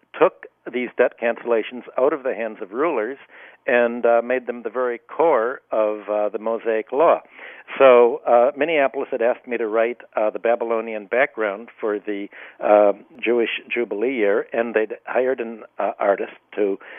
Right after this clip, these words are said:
make a very nice drawing and, and color of everything. And that was to appear, uh, in, I think, uh, the fall issue a few years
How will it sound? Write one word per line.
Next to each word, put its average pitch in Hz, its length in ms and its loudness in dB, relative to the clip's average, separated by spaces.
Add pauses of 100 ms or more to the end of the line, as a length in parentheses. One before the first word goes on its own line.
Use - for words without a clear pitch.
(140)
make 113 220 0
a 117 60 0
very 117 280 2
nice 110 300 0 (880)
drawing 110 520 6
and, 101 220 -2
and 104 220 -4
color 104 340 6
of 101 120 0 (220)
everything. 101 460 0
And 113 100 -4 (320)
that 156 160 4
was - 200 0
to 147 100 2
appear, 151 580 2 (280)
uh, 117 360 4 (100)
in, 120 280 2
I 113 120 0
think, - 280 -10
uh, 104 140 4
the 95 120 -8
fall 104 340 2
issue 95 300 -6
a 82 40 -8
few 95 200 -12
years 92 260 -8